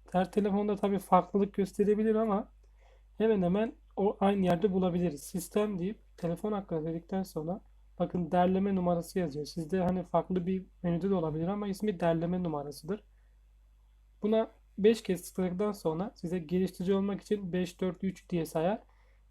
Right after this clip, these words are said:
Bende açtığı için gerek değil. Siz zaten geliştiricisiniz yazıyor. Sizde en son geliştirici olduğunuz der ve geliştirici olursunuz arkadaşlar.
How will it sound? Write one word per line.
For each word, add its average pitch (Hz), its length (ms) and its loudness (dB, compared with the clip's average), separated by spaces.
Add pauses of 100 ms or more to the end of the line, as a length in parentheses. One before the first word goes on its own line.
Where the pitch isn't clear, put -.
(120)
Bende 175 260 2
açtığı 175 400 2
için 220 380 -2 (160)
gerek 180 220 2
değil. 185 120 4
Siz 156 140 -4
zaten 190 320 0
geliştiricisiniz 170 800 -2
yazıyor. 143 280 -2
Sizde 160 340 -4
en 190 100 2
son 180 300 -2 (520)
geliştirici 180 580 2
olduğunuz 147 480 0
der 196 180 0
ve 220 220 2
geliştirici 180 600 -2
olursunuz 151 460 -4
arkadaşlar. 151 600 -6